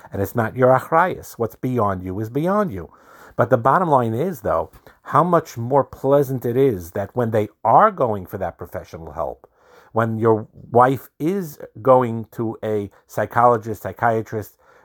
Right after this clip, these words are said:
and, and regulating her anxiety, and the husband is going to that psycholo-, psychologist, psychiatrist, whatever, and handling, dealing with the depression, or they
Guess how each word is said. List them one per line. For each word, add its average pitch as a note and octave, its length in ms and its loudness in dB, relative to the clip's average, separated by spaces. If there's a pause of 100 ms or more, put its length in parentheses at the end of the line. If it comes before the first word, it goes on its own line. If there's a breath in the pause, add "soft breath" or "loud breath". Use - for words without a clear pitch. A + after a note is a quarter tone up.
and, G2 340 -8
and G2 260 -8
regulating A2+ 680 2
her G2 180 -2
anxiety, F2 640 -4 (240 soft breath)
and A2+ 140 -4
the A#2 100 2
husband C3 480 0
is B2+ 380 -4 (1120 soft breath)
going B2+ 480 4
to A#2+ 220 -4
that G#2+ 380 -2
psycholo-, A2+ 640 -2
psychologist, A2 520 0
psychiatrist, A2 560 -4
whatever, G#2+ 540 0 (260 soft breath)
and G#2 220 -6
handling, G#2+ 560 -4
dealing A2 280 -2
with G#2+ 120 0
the G#2+ 100 -4
depression, F2+ 640 -4 (280 loud breath)
or A#2+ 120 4
they B2+ 140 2